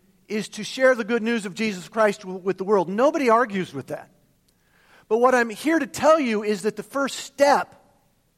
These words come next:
of fulfilling that call is not just to walk right up to someone and say, "Let me tell you about Jesus." The first step is to walk right up to someone and says,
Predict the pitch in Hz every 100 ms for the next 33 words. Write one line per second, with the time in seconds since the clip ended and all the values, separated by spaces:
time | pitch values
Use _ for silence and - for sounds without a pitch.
0 | _ _ _ _ _ _ _ _ _ _
1 | _ _ _ _ _ _ - 208 202 165
2 | - _ _ _ _ - 220 - 285 262
3 | 240 208 165 - - 277 254 170 151 175
4 | - _ _ _ _ _ _ - 240 226
5 | 285 277 262 - 247 240 262 254 247 240
6 | 254 254 - 240 226 208 254 339 359 330
7 | 330 302 311 240 320 285 - - - _
8 | - _ _ _ _ _ _ _ _ _
9 | 254 254 359 339 - 277 240 - - -
10 | - 262 285 302 294 277 294 294 226 262
11 | 247 240 233 262 233